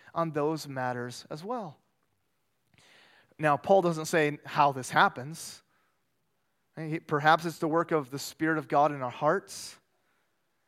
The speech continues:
perhaps through conviction, perhaps through the words from other believers, perhaps through prayer and the study of God's word. Right? God can use all these things to speak to us.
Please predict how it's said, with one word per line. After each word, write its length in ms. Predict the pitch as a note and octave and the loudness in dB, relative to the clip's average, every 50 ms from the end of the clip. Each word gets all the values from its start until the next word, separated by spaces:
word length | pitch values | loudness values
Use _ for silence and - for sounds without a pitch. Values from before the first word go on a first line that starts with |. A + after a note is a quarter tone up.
| _ _ _ _ _ _ _ _ - | _ _ _ _ _ _ _ _ -8
perhaps 340 | D#3+ E3 F3 F3 F3 - - | 0 2 4 4 4 2 0
through 180 | - E3 D#3 | -6 -6 -6
conviction, 840 | - - E3 D3+ C#3+ C3 A#2+ E3 F3+ F3 - - G#3 G#3 G#3 G#3 F#3+ - _ _ _ _ _ _ _ _ _ _ _ _ _ _ _ _ _ _ _ _ _ _ _ _ _ _ _ _ _ _ _ _ | -4 -6 -6 -6 -8 -4 -2 -2 -2 -2 -2 -4 -6 -6 -6 -8 -12 -16 _ _ _ _ _ _ _ _ _ _ _ _ _ _ _ _ _ _ _ _ _ _ _ _ _ _ _ _ _ _ _ _
perhaps 300 | - E3+ F3 F3+ F#3 - | 0 2 4 4 4 2
through 100 | - F#3 | 0 -2
the 80 | E3 D#3+ | -2 -2
words 360 | C#3 C#3+ D#3+ F3 F#3 F3+ - | 0 2 2 2 2 2 0
from 160 | - E3+ D#3+ D#3+ | -2 -4 -2 0
other 200 | D#3+ D3+ D#3+ D#3+ | 2 2 2 0
believers, 880 | C#3+ C3 C#3 B2+ C3 C#3 D3+ D3+ G3 G#3 A#3 A#3+ - - - - - - _ _ _ _ _ _ _ _ _ _ _ _ _ _ _ _ _ _ _ _ _ _ _ _ _ _ _ _ _ _ _ _ _ _ _ _ _ _ - | -2 -2 -4 -2 -2 -2 -2 0 0 0 0 -2 -6 -10 -12 -12 -14 -16 _ _ _ _ _ _ _ _ _ _ _ _ _ _ _ _ _ _ _ _ _ _ _ _ _ _ _ _ _ _ _ _ _ _ _ _ _ _ -2
perhaps 320 | F3 G3+ G#3 G#3+ G#3+ - | 2 4 4 4 2 0
through 160 | A#3 A3 F3 | -2 -4 -4
prayer 580 | - - - - - F3+ F3+ G3 G#3 G#3+ A3 A3 | -4 -8 -8 0 6 8 8 10 10 8 6 6
and 180 | - E3+ F3 | 4 0 -4
the 40 | E3+ | -6
study 400 | - - - - F#3+ F3+ F3+ G3 | -8 -8 -2 0 2 2 4 2
of 100 | F#3+ D#3+ | 0 2
God's 340 | C#3+ F3+ E3+ F3 D#3+ C3 C#3 | 4 4 4 4 2 0 -4
word. 400 | C#3+ E3 D#3+ C#3+ B2+ A2 G#2 G#2 - _ _ _ _ - | -2 0 0 0 0 -2 -8 -14 -20 _ _ _ _ -14
Right? 120 | D3+ E3+ | -14 -6
God 280 | D3+ E3+ E3 F3+ F#3+ F3+ | 0 2 4 4 4 2
can 100 | F#3+ F3 | -2 -4
use 180 | E3+ E3 D3+ C#3 - | -4 -4 -6 -6 -2
all 240 | E3+ E3 F3+ F#3 F3 | 0 2 2 2 2
these 240 | D3+ C#3+ C3 B2+ | -2 -6 -8 -8
things 280 | - - C3+ C3+ B2+ - | -10 -10 -12 -12 -12 -14
to 120 | - C#3 | -12 -12
speak 460 | B2 - - - D3 C#3 B2+ - - _ _ _ _ _ _ _ _ C#3 C3+ | -12 -12 -12 -10 -10 -10 -10 -12 -16 _ _ _ _ _ _ _ _ -20 -14
to 200 | - - C#3+ C#3 | -8 -6 -2 -2
us. 460 | C#3 D3 D#3 - - - - - | -2 -2 -2 -6 -10 -14 -14 -18